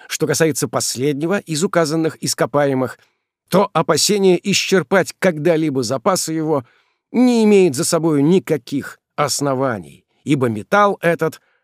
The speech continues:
составная часть самого земного шара.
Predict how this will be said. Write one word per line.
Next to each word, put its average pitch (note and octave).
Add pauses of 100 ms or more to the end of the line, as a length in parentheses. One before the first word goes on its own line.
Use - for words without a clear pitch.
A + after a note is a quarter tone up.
(160)
составная E3+
часть -
самого F3 (240)
земного B2
шара. -